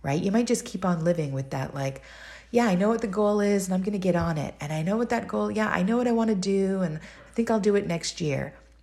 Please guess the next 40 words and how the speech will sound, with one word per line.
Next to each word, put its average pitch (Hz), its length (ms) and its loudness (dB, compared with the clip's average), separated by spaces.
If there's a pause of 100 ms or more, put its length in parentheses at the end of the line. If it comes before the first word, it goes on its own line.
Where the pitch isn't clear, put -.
(100)
You're 185 180 -4
just 190 220 -4
putting 190 300 -2
it 190 100 0
off 147 420 -2 (320)
and 147 160 -6
putting 151 260 -4
it 143 100 -4
off. 131 340 -6 (500)
Or 180 420 2 (380)
you 147 100 -8
could 139 100 -4
hire 143 360 -4
a 127 40 -6
coach, - 600 -2 (680)
get 151 200 -2
into 165 320 2
it, - 280 -6 (640)
and 170 100 6
either 156 200 4
have 156 200 -2
it 135 60 -8
happen, 214 440 2
and 147 160 -4
that's 135 140 -2
great, - 400 -2
or 175 480 4 (320)
get 226 260 -6
to 240 120 0
the 233 120 4
real 208 220 2
truth 180 480 -6 (460)
of 180 160 0
what 190 100 4
it 190 140 4
is 185 120 2
that 190 140 -2
you 175 140 2
really 190 260 4
want 151 300 -4